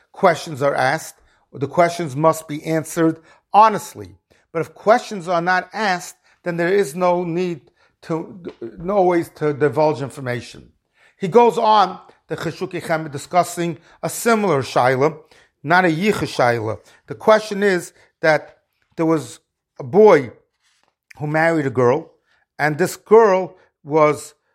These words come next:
it tur-, wa-, it turned out, had a heart condition, had a pacemaker placed on her,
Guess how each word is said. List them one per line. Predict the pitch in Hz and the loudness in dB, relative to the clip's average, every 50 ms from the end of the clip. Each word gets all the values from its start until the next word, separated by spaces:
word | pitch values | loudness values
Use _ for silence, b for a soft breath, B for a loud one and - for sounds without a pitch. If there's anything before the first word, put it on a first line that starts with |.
| _ _ _ | _ _ _
it | - - - - | -20 -20 -14 -8
tur-, | 165 196 196 196 190 | -8 -8 -8 -8 -10
wa-, | - 196 165 165 170 165 - - | -12 -8 -6 -6 -6 -6 -8 -10
it | 175 143 - | -12 -12 -6
turned | - 190 190 180 170 | -2 0 0 2 2
out, | 180 175 165 165 - - b b b b b | 2 2 2 0 -2 -8 b b b b b
had | - 185 175 160 | -2 0 0 0
a | 143 | 2
heart | - 180 190 196 190 190 | 4 4 6 4 4 0
condition, | - 180 165 156 165 139 - - 156 139 135 123 _ _ _ _ _ | -4 -10 -10 -8 -10 -10 -10 -10 -10 -10 -10 -12 _ _ _ _ _
had | - 170 160 151 | -6 -4 -4 -4
a | |
pacemaker | 147 - - 190 185 170 - - 156 147 143 139 - 160 160 170 160 - _ _ _ _ _ _ _ _ _ | -4 -4 -2 -2 -2 -2 -2 -6 -4 -2 -2 -2 -2 -2 -2 -2 -4 -10 _ _ _ _ _ _ _ _ _
placed | - - 170 160 165 160 - - | -4 0 2 2 2 2 -2 -6
on | 160 143 143 139 120 - _ _ _ _ _ _ | -6 -6 -6 -10 -14 -16 _ _ _ _ _ _
her, | - 156 135 | -2 -2 0